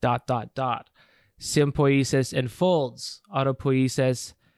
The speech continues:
and generatively unfurls it and extends it." So we've been talking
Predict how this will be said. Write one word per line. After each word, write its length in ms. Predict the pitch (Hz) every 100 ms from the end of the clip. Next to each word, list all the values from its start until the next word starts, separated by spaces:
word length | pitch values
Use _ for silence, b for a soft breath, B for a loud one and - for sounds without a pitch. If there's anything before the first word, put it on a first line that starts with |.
| _
and 160 | - 123
generatively 800 | 127 143 147 143 143 127 135 131
unfurls 640 | 151 135 127 - 131 127 123
it 300 | 120 - - _ _ _ -
and 200 | 180 127
extends 480 | - - 117 110 113
it." 120 | - _ _ B B B B
So 160 | - 185
we've 160 | 233
been 120 | 226 220
talking 640 | 208 185 180 160 165 165